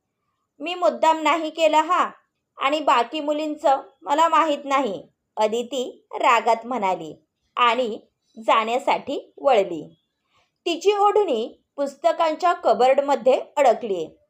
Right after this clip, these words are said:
आणि ती थांबली. तिला वाटलं की अजिंक्यने तिची ओढणी पकडली आहे.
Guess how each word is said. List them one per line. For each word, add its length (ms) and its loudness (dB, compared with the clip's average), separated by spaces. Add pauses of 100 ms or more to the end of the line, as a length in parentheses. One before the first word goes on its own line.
(280)
आणि 320 0
ती 460 -8 (220)
थांबली. 480 -2 (580)
तिला 280 4
वाटलं 440 2 (360)
की 100 -4 (120)
अजिंक्यने 720 2 (300)
तिची 300 -6 (120)
ओढणी 420 4 (200)
पकडली 500 2
आहे. 440 2